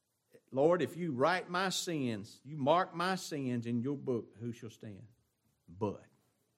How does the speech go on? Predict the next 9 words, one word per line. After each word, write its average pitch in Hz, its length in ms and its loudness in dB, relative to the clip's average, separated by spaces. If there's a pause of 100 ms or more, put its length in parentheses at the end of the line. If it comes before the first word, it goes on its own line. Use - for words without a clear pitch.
(960)
there 120 520 -4 (180)
is 101 680 -10 (920)
forgiveness 117 960 -8 (300)
with 110 180 -12
thee, 95 280 -14 (1900)
that - 200 -14
thou 90 280 -8
mayest 87 500 -8
be," 85 400 -12